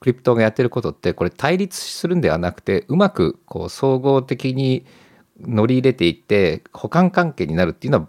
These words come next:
個人的な意見なので、まあ、こういう話はすごく、あの、前向きに、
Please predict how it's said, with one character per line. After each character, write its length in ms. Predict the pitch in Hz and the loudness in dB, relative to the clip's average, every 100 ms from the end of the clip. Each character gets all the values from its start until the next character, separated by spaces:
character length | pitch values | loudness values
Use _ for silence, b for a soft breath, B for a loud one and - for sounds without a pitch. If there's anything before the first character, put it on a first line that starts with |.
| - | -4
個 140 | 95 | -2
人 180 | 104 113 | 0 0
的 180 | 110 117 | 0 -2
な 80 | 107 | -2
意 80 | |
見 160 | - 80 | -2 -4
な 100 | 62 | -4
の 120 | 58 | -4
で、 280 | 78 87 78 B B B - | 0 2 0 B B B -6
ま 80 | |
あ、 20 | 98 | -2
こ 160 | 110 | 0
う 60 | 107 | 2
い 60 | |
う 20 | 101 | 2
話 320 | 104 101 78 | 2 0 -2
は 60 | |
す 140 | 73 - | -4 -6
ご 100 | 80 | -6
く、 240 | - 71 69 | -6 -6 -6
あ 60 | 76 | -8
の、 120 | 78 | -2
前 200 | 80 82 | 2 2
向 120 | 78 | 0
き 140 | - | -2
に、 260 | 82 80 | 0 0